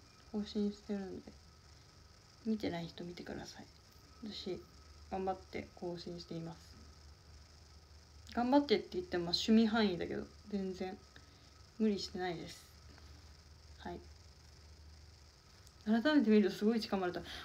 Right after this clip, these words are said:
本当だよね。なんかさ、うん。まあでもまだ鼻とかじゃなくてよかったかも。鼻とかだったらこうガンって、ここ、こ-、こ-、こ-、<laughs> こういかれるじゃん。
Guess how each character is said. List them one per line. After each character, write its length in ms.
本 140
当 100
だ 120
よ 80
ね。 280
な 80
ん 60
か 100
さ、 320
う 60
ん。 260
ま 120
あ 20
で 80
も 80
ま 160
だ 140
鼻 320
と 80
か 100
じ 60
ゃ 40
な 140
く 60
て 80
よ 80
か 80
っ 40
た 60
か 80
も。 60
鼻 260
と 80
か 80
だ 60
っ 80
た 80
ら 60
こ 120
う 80
ガ 160
ン 100
っ 20
て、 180
こ 120
こ、 160
こ-、 300
こ-、 300
こ-、 180
<laughs> 520
こ 180
う 60
い 100
か 80
れ 100
る 140
じ 80
ゃ 60
ん。 60